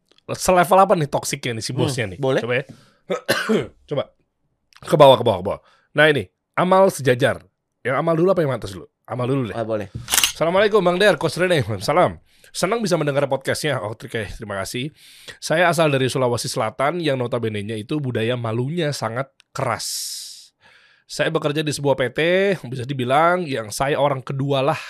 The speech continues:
Speaker 1: karena hanya satu layer dari di root P T tersebut."
Speaker 2: Hmm.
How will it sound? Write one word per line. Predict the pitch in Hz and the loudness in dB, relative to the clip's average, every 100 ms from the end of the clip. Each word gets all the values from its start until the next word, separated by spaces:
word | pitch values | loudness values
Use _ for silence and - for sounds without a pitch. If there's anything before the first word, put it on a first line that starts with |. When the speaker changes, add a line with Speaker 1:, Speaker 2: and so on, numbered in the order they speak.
| - | -8
Speaker 1:
karena | - 123 135 165 | -4 -4 -2 -4
hanya | 131 127 139 | -2 -4 -4
satu | 127 - | -8 -4
layer | 131 120 139 | -2 0 -2
dari | 131 107 127 | -4 -6 -6
di | 117 | -4
root | 123 185 - | -2 -4 -6
P | - | -8
T | 110 110 | -6 -6
tersebut." | 104 107 98 85 _ | -8 -8 -10 -12 _
Speaker 2:
Hmm. | 170 147 | -16 -14